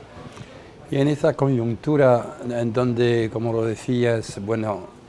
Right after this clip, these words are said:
el, los movimientos sociales has, ah, has bien, ah, han sido, han sido neutralizados en cierto mane-, en cierta manera de parte del gobierno, cooptándolos o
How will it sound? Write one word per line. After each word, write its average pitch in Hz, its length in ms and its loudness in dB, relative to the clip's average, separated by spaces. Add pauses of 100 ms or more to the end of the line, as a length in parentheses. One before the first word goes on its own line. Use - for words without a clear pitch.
(400)
el, 107 160 -4 (100)
los 120 140 0
movimientos 131 480 2
sociales 101 1120 -2
has, 107 180 -2 (420)
ah, 95 320 -4 (240)
has 101 180 -12
bien, 98 160 -6 (540)
ah, 98 320 -6
han 110 200 -6
sido, 117 640 0 (100)
han 110 220 -4
sido 113 400 -4
neutralizados 107 1120 -2
en 95 280 -12 (100)
cierto 101 400 -6 (340)
mane-, 101 300 -4 (100)
en 107 180 -6
cierta 117 320 -2
manera 117 440 -2
de 101 40 -6
parte 107 300 -6
del 98 140 -2
gobierno, 123 680 -4 (380)
cooptándolos 113 1400 2
o 101 340 -2